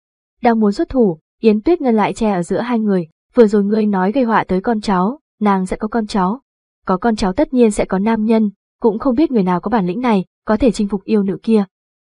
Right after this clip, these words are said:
Đương nhiên, nàng mệnh trung chú định có một đứa con gái." Đạo sĩ béo vô ý thức đáp.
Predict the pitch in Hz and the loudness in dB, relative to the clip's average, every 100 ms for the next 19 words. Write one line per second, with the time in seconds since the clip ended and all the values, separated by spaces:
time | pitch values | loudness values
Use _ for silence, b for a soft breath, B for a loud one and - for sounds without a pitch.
0 | - 240 247 240 226 214 _ _ 214 214 | -2 0 2 2 2 2 _ _ 0 2
1 | 202 190 247 226 220 269 - 220 202 185 | 0 -2 -4 -2 -2 -2 -4 -2 -2 -2
2 | 220 208 185 220 - _ _ _ - 214 | -2 0 0 0 -4 _ _ _ -2 -2
3 | 185 220 233 208 180 196 226 202 311 - | 0 -4 -2 -2 0 2 2 2 -2 0
4 | 262 | 0